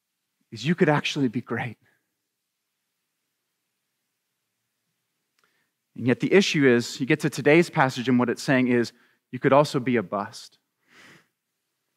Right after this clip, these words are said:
And what's a bust? Bust is someone who has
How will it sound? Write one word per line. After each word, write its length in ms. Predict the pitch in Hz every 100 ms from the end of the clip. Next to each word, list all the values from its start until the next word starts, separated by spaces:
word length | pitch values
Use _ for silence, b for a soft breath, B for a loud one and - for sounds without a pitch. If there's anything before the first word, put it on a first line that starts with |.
| _ _ _ _ _ _ _ _ _ _ _ _ _ _ _ _ _ _ _ _ _ _ _ _ _ _ -
And 80 | 117
what's 160 | 131
a 40 | 131
bust? 520 | 104 107 - - _ _ _ _ _ _ _ _ _ _ _ _ _ _ _ _ _
Bust 200 | - 165
is 80 | 165
someone 180 | 185 151
who 80 | 147
has 160 | 120